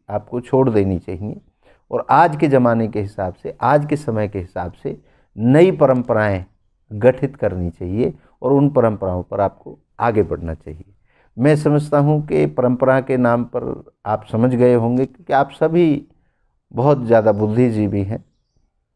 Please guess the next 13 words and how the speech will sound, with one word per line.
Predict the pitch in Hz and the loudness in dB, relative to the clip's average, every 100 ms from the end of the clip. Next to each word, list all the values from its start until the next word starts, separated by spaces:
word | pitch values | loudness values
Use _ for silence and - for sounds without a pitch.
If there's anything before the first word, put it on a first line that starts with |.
| _ - | _ -8
और | 117 110 | -4 2
मेरा | 120 139 139 131 - _ _ _ _ _ - | 4 6 6 4 -2 _ _ _ _ _ -2
छोटा | 151 151 | 0 2
सा | 143 127 | 2 2
इशारा | 113 - 120 120 | 0 2 2 2
होता | 107 101 - | 2 -2 -4
है | 104 120 - _ _ _ _ | -4 -6 -10 _ _ _ _
और | 107 | -2
आप | 107 104 - | 0 -2 -6
समझ | - 127 101 | -2 0 0
जाते | 92 85 - | -2 -4 -6
हैं। | 78 80 73 _ _ _ _ _ - | -12 -14 -16 _ _ _ _ _ -10
इसी, | 113 143 | -2 4